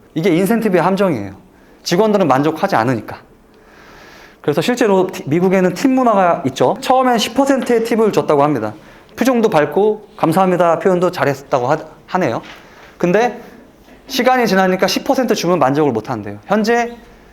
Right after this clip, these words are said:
캘리포니아인가 여길 가면은 십팔 퍼센트 줘야 만족한대요. 다 그런 건 아니겠지만 그, 그런 곳이 있나 봐요. 그러니까 여기 나와 있죠. 괜히 일하기 싫다. 팁을, 어, 이거밖에 안 주나? 이걸 우리 매장의 직원하고 같이 대입해 보시면 됩니다.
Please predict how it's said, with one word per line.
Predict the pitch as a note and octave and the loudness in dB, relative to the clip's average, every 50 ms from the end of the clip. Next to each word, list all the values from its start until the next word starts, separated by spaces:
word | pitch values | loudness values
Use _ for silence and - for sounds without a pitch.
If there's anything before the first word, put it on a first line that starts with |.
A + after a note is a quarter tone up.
| - - - - - - | -20 -20 -20 -20 -20 -4
캘리포니아인가 | - A#3+ C4+ C#4+ C#4 - C4 B3 A#3 A3+ A3 G#3+ G#3 F#3+ G3+ G3 F#3+ F#3 D3 | 0 0 0 0 0 0 0 2 4 2 2 2 2 2 2 4 4 4 4
여길 | C#3+ D3+ E3 | 2 2 0
가면은 | D3+ - C3+ C3 C3+ D3 G3+ F3 A2 - - - - - | 0 0 0 0 0 0 -2 -4 -6 -8 -14 -20 -20 -14
십팔 | - - - C#4 C#4+ - - D4 D4 | -6 -4 -2 -2 -2 0 -2 -2 0
퍼센트 | - D#4+ D4 D4+ C#4+ - A#3+ | 0 0 0 0 0 0 0
줘야 | - - D#3 E3+ | 0 2 2 2
만족한대요. | D3 B2+ A#2+ B2 - A#2+ A2 G2+ G2+ F#2 - - - - | 2 0 -2 -2 -8 -10 -10 -10 -12 -14 -16 -20 -14 -6
다 | - - | -4 0
그런 | F3+ A#3+ B3+ B3 | 0 2 2 2
건 | A3 | 2
아니겠지만 | D3 C#3 E3 E3 - - D#3 C3+ A#2+ D#3+ G3 F#3+ | 2 2 2 0 0 -2 -2 -2 0 -2 -2 -2
그, | - C#3 C3 | -4 -4 0
그런 | C#3 D#3+ E3+ E3 D3+ | 0 0 0 2 0
곳이 | D3 C3+ D3+ | 0 -2 -2
있나 | A#2+ A#2 B2+ A#2 | -4 -4 -4 -4
봐요. | G#2+ G#2 B2+ F#3 - - - - - - - - - - - | -4 -6 -6 -10 -12 -16 -20 -20 -20 -20 -20 -20 -20 -10 -4
그러니까 | D3+ D#3+ D#3+ G3+ A3 G#3 - - - - - C#3 | -4 0 2 2 0 0 -2 -6 -12 -18 -6 -2
여기 | D3+ E3+ F3+ F3 | 0 0 2 2
나와 | C3 B2+ C3+ D3 D3 | 2 4 4 4 2
있죠. | C3+ B2+ - F#3 G3+ - - - - - | 0 -2 -4 -6 -6 -6 -14 -20 -8 -2
괜히 | - D#3 E3+ F3 | -2 0 2 2
일하기 | D3+ C#3+ D3+ C#3 - | 2 2 2 0 0
싫다. | - - E3 - - G2+ - - - - - - - - - - - - - - - - - - _ - - | -4 -6 -8 -8 -10 -12 -12 -14 -20 -20 -20 -20 -20 -20 -20 -20 -20 -20 -20 -20 -20 -20 -20 -20 _ -20 -16
팁을, | - - B3+ G#3+ A#3+ A3 - - | -6 -4 -2 0 2 0 0 0
어, | E3 E3 | 0 0
이거밖에 | D#3 E3+ E3 - | 0 0 2 0
안 | B2 A#2+ | -2 -2
주나? | B2 D3+ - - - D#3 | -2 -8 -10 -10 -2 0
이걸 | F#3 A3 - - - - - - - - - - - _ _ _ | 2 2 2 0 -2 -6 -12 -16 -20 -20 -20 -20 -20 _ _ _
우리 | E3+ G3 A3 G#3 F3 - G#2+ C3+ | -2 0 0 0 -2 -4 -4 -4
매장의 | D#3+ E3+ F#3 F#3 F3+ F3 - | -2 0 0 0 0 0 -2
직원하고 | - - D#3+ F#3+ F#3 F3 E3+ E3+ D#3 | -2 -2 0 0 0 2 0 -2 -2
같이 | C#3 - - - | -4 -8 -12 -4
대입해 | - C#3+ C#3+ C#3 D3 C3 | -2 -2 -2 -2 -4 -6
보시면 | B2 - - G#2+ | -6 -6 -8 -10
됩니다. | G2 F#2+ F#2+ - - | -12 -12 -14 -18 -20